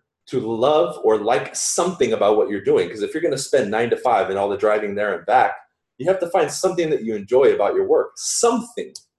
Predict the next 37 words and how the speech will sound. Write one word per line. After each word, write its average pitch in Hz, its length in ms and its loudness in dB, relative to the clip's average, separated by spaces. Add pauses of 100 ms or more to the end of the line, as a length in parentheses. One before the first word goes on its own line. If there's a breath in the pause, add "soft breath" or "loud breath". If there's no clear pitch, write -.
(500)
Even 220 220 4
if 208 180 4
you 160 120 -6
just 170 400 0
know 170 180 4
that, - 160 -2
"Hey, 120 320 0 (240)
if 110 100 -10
I 139 160 2
buckle 135 300 2
down 117 240 0
and 95 100 -6
save 117 300 0
up 107 160 2
and 95 100 -2
I 95 40 0
work 110 200 0
here 120 120 0
for - 100 -8
another 101 220 -2
two 113 160 -6
years, 113 280 0
I'm 110 120 -8
gonna 113 100 -8
be 104 60 -6
able 104 200 -2
to 98 100 -12
start - 380 -4
my 101 60 -6
own 98 220 -6
business 95 420 -12
finally 78 340 -8
or 90 140 -6
do 98 180 -12
this 95 220 -6
and - 80 -20
that." 90 160 -4